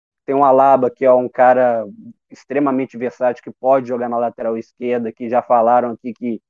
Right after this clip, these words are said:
foi um grande destaque dele, no,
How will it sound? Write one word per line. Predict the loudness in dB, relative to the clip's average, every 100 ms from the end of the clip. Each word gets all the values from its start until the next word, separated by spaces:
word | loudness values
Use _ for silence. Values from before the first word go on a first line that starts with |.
| _ _ _ _ _
foi | 0 2
um | 0 -2
grande | -2 -2 -4
destaque | -8 -14 -2 0 0 -2
dele, | -6 -4 -2 -4
no, | -6 -8 -12